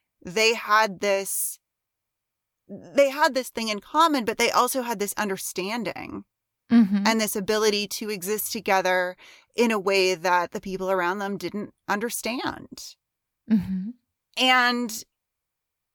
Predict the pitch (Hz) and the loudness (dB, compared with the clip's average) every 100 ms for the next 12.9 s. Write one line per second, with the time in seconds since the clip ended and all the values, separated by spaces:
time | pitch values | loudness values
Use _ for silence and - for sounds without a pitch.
0 | _ _ _ - - 262 320 320 302 285 | _ _ _ -12 -8 -2 0 2 2 2
1 | 269 262 240 - _ _ _ _ _ _ | 2 -2 -6 -12 _ _ _ _ _ _
2 | _ _ _ - - - 302 - - 269 | _ _ _ -20 -20 0 2 2 2 4
3 | 294 302 285 - _ _ _ _ _ _ | 6 4 0 -4 _ _ _ _ _ _
4 | _ _ _ _ 269 277 269 247 247 247 | _ _ _ _ 2 4 0 0 4 4
5 | 311 - - - _ _ 269 233 233 226 | 4 -6 -20 -20 _ _ -4 0 2 2
6 | 220 214 208 196 202 _ _ _ _ _ | 2 2 0 -4 -14 _ _ _ _ _
7 | _ _ _ _ _ - - 226 233 247 | _ _ _ _ _ -20 -4 0 2 2
8 | - 311 - 254 247 - 208 - 220 208 | 2 -2 4 6 6 2 -6 -2 -2 -2
9 | 190 - 214 214 220 208 - 208 208 190 | -4 -6 -8 -6 -8 -8 -4 0 0 -2
10 | 175 185 185 202 269 _ - - 202 202 | -6 -4 0 0 -2 _ -20 -6 -4 -2
11 | 185 208 214 226 220 220 214 214 220 - | -4 -6 -6 -8 -6 0 2 2 0 -6
12 | - - - 208 202 202 202 196 | -12 -8 -6 -4 -4 -4 -2 -2